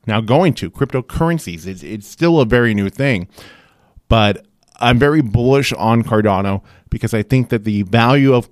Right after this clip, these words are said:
of where it's at currently in comparison to where it was at its all-time high,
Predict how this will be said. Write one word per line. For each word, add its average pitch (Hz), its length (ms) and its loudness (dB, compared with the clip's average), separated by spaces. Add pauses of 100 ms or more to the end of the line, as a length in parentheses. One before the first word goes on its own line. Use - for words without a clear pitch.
(240)
of 110 200 -2
where 120 180 0
it's 143 140 -4
at 131 180 0
currently 107 540 0 (340)
in 113 120 -6
comparison 113 580 -6
to - 100 -14
where 110 220 0
it 135 60 0
was 151 280 2
at 147 60 4
its 127 100 -2
all-time 135 360 0
high, 104 320 0